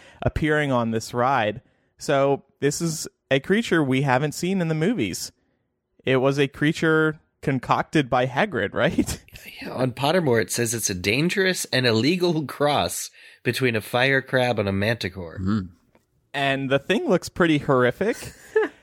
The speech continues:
Speaker 1: The posters that Universal has been sharing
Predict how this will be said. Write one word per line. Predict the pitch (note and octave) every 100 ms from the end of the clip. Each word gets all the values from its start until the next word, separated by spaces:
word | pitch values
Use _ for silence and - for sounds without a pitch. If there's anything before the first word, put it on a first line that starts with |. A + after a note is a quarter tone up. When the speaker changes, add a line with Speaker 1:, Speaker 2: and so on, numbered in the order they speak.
| _ _ _ _ _ -
Speaker 1:
The | D#3 G3 F#3+
posters | - B3 A4 F#4+ B3 -
that | E3+ -
Universal | E3 F#3+ C#3 E3 F3 D#3+ C#3 B2+ A#2+ - _ -
has | B2+ C#3+ C3
been | B2+
sharing | A#2 - C#3+ C#3 A#2+ A#2 A2+